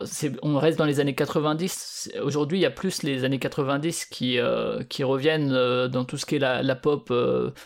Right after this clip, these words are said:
la pop à la Britney, à la Christina Aguilera, et cetera. Il y a plein de pop qui est inspiré par ça.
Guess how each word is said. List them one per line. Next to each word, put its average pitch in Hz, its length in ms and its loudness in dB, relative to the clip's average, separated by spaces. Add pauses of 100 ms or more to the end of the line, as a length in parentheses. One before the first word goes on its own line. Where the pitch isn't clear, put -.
la 123 100 0
pop 139 260 0
à 123 100 4
la 120 200 2
Britney, 139 560 2
à 135 80 6
la 123 100 4
Christina 135 380 -4
Aguilera, 135 380 2
et 139 60 -2
cetera. 151 300 2
Il - 20 4
y 135 40 6
a 123 60 4
plein 147 200 -2
de 147 80 2
pop 170 300 0
qui - 100 -4
est 131 40 2
inspiré 131 320 0
par 131 180 -2
ça. 190 220 0